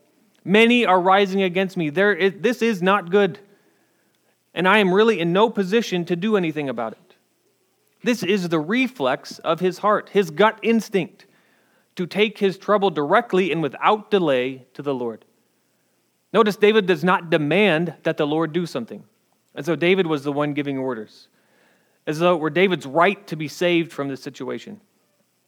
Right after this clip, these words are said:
as though David were angry with the Lord for bringing him into this situation. No, David knew, and he recognized, even in the beginning of this desperate prayer, that God was God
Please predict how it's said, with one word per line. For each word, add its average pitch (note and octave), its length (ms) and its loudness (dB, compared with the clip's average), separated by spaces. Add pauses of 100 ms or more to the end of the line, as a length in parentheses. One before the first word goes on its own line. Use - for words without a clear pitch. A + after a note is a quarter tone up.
(240)
as C#3+ 120 -8
though D#3+ 120 2
David F3 340 2
were D3 180 0
angry F3+ 440 0
with C#3+ 160 -4
the C#3+ 100 -4
Lord B2+ 300 -4
for C3+ 100 -10
bringing D#3 380 -4
him C#3+ 160 -6
into F3 260 -4
this B2 160 -14
situation. A2 560 -16 (1040)
No, E3 80 -2
David E3 340 2
knew, F3+ 440 2
and D3+ 180 -4
he G3 80 0
recognized, D#3+ 760 -2
even G3 280 -2
in F#3+ 140 2
the D#3 60 -2
beginning E3+ 480 -2
of E3 100 -2
this D3 180 -6
desperate F3+ 380 -2
prayer, C3 440 -6 (640)
that C#3 160 -4
God D3+ 320 4
was G3 140 0
God C3 460 -2